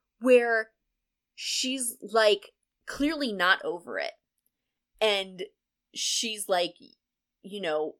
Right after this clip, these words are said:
"There's been no justice. You hurt me. You raped me." And he's like, "Yeah, I did." And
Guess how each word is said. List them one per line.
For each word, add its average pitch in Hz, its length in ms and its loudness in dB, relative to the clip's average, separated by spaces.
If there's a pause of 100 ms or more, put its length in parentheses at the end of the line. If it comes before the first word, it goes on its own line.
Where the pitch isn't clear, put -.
(140)
"There's 208 260 0
been 214 200 2
no 170 140 -10
justice. 285 560 2
You 190 100 -8
hurt 247 260 -2
me. 247 80 -14
You 208 180 -14
raped 240 300 -2
me." 208 300 -10
And 196 120 -10
he's 233 220 -12
like, 220 220 -2
"Yeah, 247 240 6
I 208 200 0 (100)
did." 175 400 6 (1800)
And 220 560 4